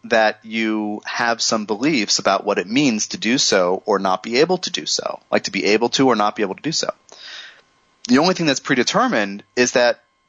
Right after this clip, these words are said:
tenth house things will come your way because you're vibrating them to you. So I say there's no fate because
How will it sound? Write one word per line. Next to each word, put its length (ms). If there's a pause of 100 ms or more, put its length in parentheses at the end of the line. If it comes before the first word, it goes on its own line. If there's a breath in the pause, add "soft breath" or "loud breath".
(380)
tenth 240
house 260
things 340
will 100
come 240
your 140
way 520 (320)
because 380
you're 140
vibrating 540
them 140
to 200
you. 340 (1800 loud breath)
So 460 (760)
I 160
say 220
there's 200
no 120
fate 600 (420)
because 540